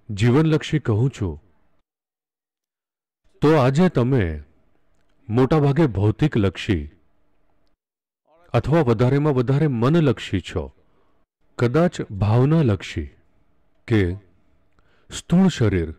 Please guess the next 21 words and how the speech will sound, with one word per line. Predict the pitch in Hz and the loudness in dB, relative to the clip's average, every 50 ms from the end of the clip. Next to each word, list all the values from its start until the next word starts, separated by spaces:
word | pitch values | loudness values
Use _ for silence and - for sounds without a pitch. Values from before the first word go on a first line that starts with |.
| _ | _
જે | 107 98 110 | -6 -4 -4
ફરી | - - 104 101 | -2 -2 -2 -2
પાછું | - - 95 - - 104 | -2 -2 -4 -4 -4 -6
ભૌતિક | 85 82 80 85 - 98 95 - 139 | -4 -6 -6 -4 -4 -4 -4 -4 -4
જ | |
છે. | - - - - 95 71 - _ _ _ _ _ _ _ _ _ _ _ _ _ _ _ _ _ _ _ _ _ _ _ _ _ _ _ _ _ _ _ _ _ _ _ _ - | -6 -6 -10 -12 -12 -12 -14 _ _ _ _ _ _ _ _ _ _ _ _ _ _ _ _ _ _ _ _ _ _ _ _ _ _ _ _ _ _ _ _ _ _ _ _ -6
મોટે | 107 110 120 117 - 147 | -2 0 0 2 2 0
ભાગે | 135 127 139 135 147 139 | 2 2 2 2 0 0
જીવન | 101 104 117 120 127 120 | 2 2 2 4 4 2
આવું | 117 113 120 120 104 | 2 2 2 2 2
બની | 104 101 107 123 | 2 2 2 2
ગયું | 123 120 117 117 113 | 2 4 4 2 2
છે. | - - - 107 87 82 95 107 - _ _ _ _ _ _ _ _ _ _ _ _ _ _ _ _ _ _ - | 0 -2 -2 -2 -2 -2 -6 -10 -16 _ _ _ _ _ _ _ _ _ _ _ _ _ _ _ _ _ _ -2
લોકોનો | 110 113 110 - - 139 139 151 | 0 0 0 0 0 0 0 0
જીવન | 139 101 104 110 110 127 139 139 | 0 0 0 2 2 2 2 2
વિશેનો | 117 123 - - 139 131 139 | 0 -2 0 0 0 0 2
વિચાર | 120 107 104 - - 123 110 95 90 95 104 | 2 0 0 2 2 2 2 2 0 -2 -6
જો | 110 95 123 113 | -2 -2 -2 2
કોઈ | - 127 123 123 | 2 2 0 2
એમ | - 110 113 123 127 | 0 0 0 0 -2
કહે | - 135 120 120 139 135 95 | -2 -2 0 0 0 0 0